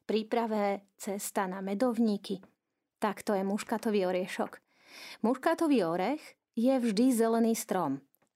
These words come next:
obvykle vysoký päť až pätnásť metrov, ale občas dosahuje aj dvadsať metrov, alebo dokonca, máme to tu napísané, až tridsať metrov. Kvety má zvonovitého tvaru,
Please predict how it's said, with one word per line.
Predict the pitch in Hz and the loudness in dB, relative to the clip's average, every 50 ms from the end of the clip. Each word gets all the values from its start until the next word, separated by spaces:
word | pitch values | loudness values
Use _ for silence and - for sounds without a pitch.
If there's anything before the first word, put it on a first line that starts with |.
| _ _ 220 | _ _ 0
obvykle | 220 214 202 208 214 220 220 220 - 208 190 | 0 0 0 2 0 0 0 -2 -2 -2 -2
vysoký | 180 185 202 196 - - 220 214 - - 233 220 208 208 202 208 - - - _ _ _ - | 0 0 0 0 0 -2 -2 -4 -4 -2 0 2 2 2 0 -2 -6 -18 -20 _ _ _ -2
päť | 220 202 202 196 196 180 | 0 0 0 0 0 -2
až | - - - | -2 -4 -2
pätnásť | 208 202 202 - 214 185 180 180 - 202 | -2 -2 0 0 -2 -2 -2 -4 -2 -2
metrov, | 196 233 269 262 254 214 180 170 180 - - _ _ _ - | 0 0 0 0 0 0 0 0 -2 -6 -10 _ _ _ -2
ale | 247 262 247 196 - | 0 2 2 2 2
občas | 208 220 220 - 269 233 233 196 | 0 -2 -2 0 0 0 2 2
dosahuje | 208 208 208 - 233 226 214 214 220 208 202 208 214 | 0 0 0 0 0 0 0 0 0 0 0 0 0
aj | 220 226 202 | 0 0 0
dvadsať | 190 214 208 - 302 285 | 0 -2 0 0 0 2
metrov, | 233 202 180 175 - 202 185 180 180 - - - - - - | 2 2 0 0 -2 -2 -2 -2 -4 -6 -12 -20 -8 -2 0
alebo | 269 277 220 214 190 | 0 2 2 2 2
dokonca, | 185 214 - - 302 294 254 - 214 190 208 269 277 - _ _ _ | 0 0 0 2 2 2 2 2 0 -2 -2 -2 -4 -6 _ _ _
máme | - 160 160 175 165 | -6 -6 -6 -6 -8
to | - 147 - | -8 -10 -8
tu | 160 156 | -8 -6
napísané, | 170 196 208 240 226 - - 208 196 196 190 | -6 -4 -2 -2 -2 0 0 -2 -2 -2 -2
až | 180 - - | -4 -6 -4
tridsať | 294 330 320 330 - 285 262 240 | -4 -4 -4 -2 -2 0 2 2
metrov. | 233 214 208 - 190 - - - - _ _ _ _ _ _ _ _ _ _ _ _ _ _ | 2 2 2 0 -2 -4 -4 -6 -8 _ _ _ _ _ _ _ _ _ _ _ _ _ _
Kvety | - 233 196 202 202 202 233 233 240 | -2 0 0 0 0 0 2 2 4
má | 226 202 190 | 4 2 2
zvonovitého | 190 196 180 190 196 208 208 214 214 214 233 226 233 220 214 180 | 0 -2 -2 0 0 0 0 -2 -2 0 0 0 0 0 -2 -4
tvaru, | - - 175 175 170 180 190 240 269 285 277 | -4 -6 -8 -6 -4 -2 0 0 0 0 -2